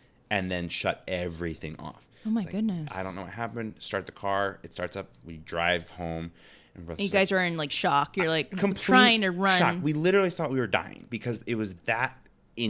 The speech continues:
Speaker 1: instantaneous that we were like, "The train's, it's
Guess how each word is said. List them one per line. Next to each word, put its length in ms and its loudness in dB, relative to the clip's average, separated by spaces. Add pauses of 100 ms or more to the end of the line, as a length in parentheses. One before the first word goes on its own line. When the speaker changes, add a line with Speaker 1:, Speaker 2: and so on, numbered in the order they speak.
(220)
Speaker 1:
instantaneous 1080 -6 (300)
that 160 0
we 100 -2
were 120 0
like, 180 2
"The 40 -18
train's, 420 -4
it's 300 -4